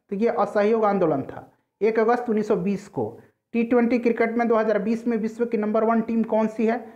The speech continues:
तो फ्रेंड्स इंग्लैंड है पहले स्थान पर, उसके बाद ऑस्ट्रेलिया दूसरे स्थान पर, भारत तीसरे स्थान पर और पाकिस्तान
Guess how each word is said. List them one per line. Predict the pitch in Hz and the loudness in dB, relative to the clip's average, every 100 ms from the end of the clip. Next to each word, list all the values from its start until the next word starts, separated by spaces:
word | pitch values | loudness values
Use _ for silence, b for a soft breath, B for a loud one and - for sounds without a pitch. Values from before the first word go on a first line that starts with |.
| B - | B -14
तो | |
फ्रेंड्स | 185 220 220 | -2 -2 -2
इंग्लैंड | 220 208 220 226 | -2 2 2 2
है | 233 | 2
पहले | 233 208 220 | 2 2 2
स्थान | - 208 | 0 -2
पर, | 208 214 | 0 -2
उसके | 202 220 | 0 0
बाद | 208 | 0
ऑस्ट्रेलिया | 202 202 214 214 220 | 0 0 0 2 2
दूसरे | 208 214 214 | 0 0 0
स्थान | - 202 | 0 -2
पर, | 202 196 | 0 -2
भारत | 175 196 214 | 0 0 0
तीसरे | 214 - 214 | -6 -4 -2
स्थान | 208 208 196 | 0 -2 -2
पर | 185 | 2
और | 190 | 0
पाकिस्तान | 190 214 170 - 247 - | 0 -6 -8 -2 -2 -2